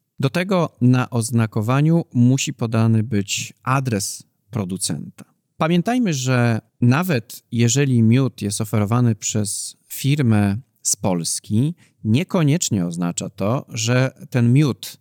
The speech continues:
który otrzymujemy, jest z Polski. Obowiązujące przepisy obligują przedsiębiorców do tego, aby podali informację,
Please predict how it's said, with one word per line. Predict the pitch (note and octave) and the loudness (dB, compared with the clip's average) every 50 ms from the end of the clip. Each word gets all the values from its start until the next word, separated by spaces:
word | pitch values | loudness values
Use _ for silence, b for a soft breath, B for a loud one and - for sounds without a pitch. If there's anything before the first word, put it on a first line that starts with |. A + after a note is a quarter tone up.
| _ | _
który | - - - G2+ F#2 F#2 | -20 -12 -8 -6 -4 -2
otrzymujemy, | F2+ F2+ - - - G#2+ G#2+ G#2 G2+ F#2+ F#2 F#2 F#2 F#2+ A2 A#2+ C3+ C3+ _ - | -2 -2 -4 -2 -2 0 0 0 0 0 -2 -2 -2 -2 -2 -2 -4 -6 _ -12
jest | - G#2 G2 G2+ G#2 A2 - - - | -10 -6 -4 -2 -2 -4 -4 -6 -8
z | - | -6
Polski. | - - B2 G2+ F2+ F2+ - - - - - - - _ _ _ _ _ - | -4 -4 -4 -4 -4 -6 -8 -10 -10 -10 -14 -20 -20 _ _ _ _ _ -4
Obowiązujące | C3 B2 B2+ B2+ C3 B2+ A#2 B2+ C#3+ F#3+ G3+ - D3 | 0 0 2 2 2 0 0 0 -2 -2 -2 -4 -4
przepisy | - - - B2+ - - A#2 A2 - - - B2+ C#3+ F3 G#3 - _ - | -4 -4 -6 -6 -4 -6 -6 -4 -4 -2 -2 -2 -2 -2 -4 -6 _ -2
obligują | C#3+ D3 D3+ D3+ D3+ C#3+ C#3+ C#3+ D#3+ E3 D3+ A#2+ G2 | 0 0 2 2 0 0 0 0 0 0 0 0 -2
przedsiębiorców | - - - G2 - - G2+ G2 F2 F#2 F2+ E2+ - - - - A2 A#2 C#3+ F3+ - - - | -2 -4 -6 -6 -6 -4 -4 -4 -4 -4 -6 -6 -8 -10 -8 -6 -4 -4 -4 -4 -8 -12 -8
do | - A#2 G#2 | -6 -6 -4
tego, | - C#3 E3 F3+ F#3+ E3 | -2 -2 -2 0 -2 -2
aby | D3+ C#3+ C3+ | -2 -2 -4
podali | - - C3 A#2+ C3 C#3 D3 D3+ D3+ - | -6 -6 -4 -2 0 2 2 0 0 -2
informację, | C3 B2 A#2 - A#2+ - G#2+ G2 G2 - - - A#2+ B2+ D#3 | -2 -4 -4 -4 -4 -4 -2 -2 -4 -4 -6 -4 -4 -4 -6